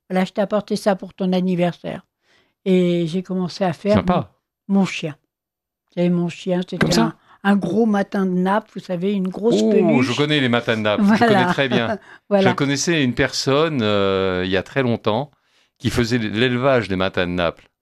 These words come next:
Speaker 1: Ah, mais c'est
Speaker 2: Et,
Speaker 1: magnifique.
Speaker 2: euh,
Speaker 1: Magique.
Speaker 2: je suis allé, euh, quelquefois chez lui, donc lui, en fait, ses chiens n'étaient pas chez lui, il avait une, une annexe à côté.
Speaker 1: Oui.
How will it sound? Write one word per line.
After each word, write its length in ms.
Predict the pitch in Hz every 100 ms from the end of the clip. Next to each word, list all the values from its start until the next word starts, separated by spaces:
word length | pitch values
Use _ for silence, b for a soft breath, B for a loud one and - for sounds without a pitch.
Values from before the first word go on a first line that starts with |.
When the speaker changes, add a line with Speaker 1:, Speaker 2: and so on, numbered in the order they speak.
| b b _ 190
Speaker 1:
Ah, 80 |
mais 160 | 180 165
c'est 300 | - - 175
Speaker 2:
Et, 60 | 175
Speaker 1:
magnifique. 300 | 185 104 101
Speaker 2:
euh, 560 | 98 98 95 92 92
Speaker 1:
Magique. 160 | 92 92
Speaker 2:
je 60 | 90
suis 360 | - - 131
allé, 360 | 120 113 110 104
euh, 480 | 95 92 90 85 82 90 - -
quelquefois 360 | - 90 90 101
chez 180 | - 95
lui, 260 | 95 143 143
donc 220 | 104 -
lui, 240 | 113 98 - - -
en 40 |
fait, 200 | - 92
ses 340 | - _ - -
chiens 260 | - 110
n'étaient 180 | 85 -
pas 140 | - 95
chez 180 | -
lui, 180 | 95 113
il 80 | 95
avait 180 | 85 87
une, 340 | 80 76 69 - b b b b b
une 120 | - 98
annexe 340 | 98 113 -
à 60 | 95
côté. 320 | 92 - 143
Speaker 1:
Oui. 300 | 170 202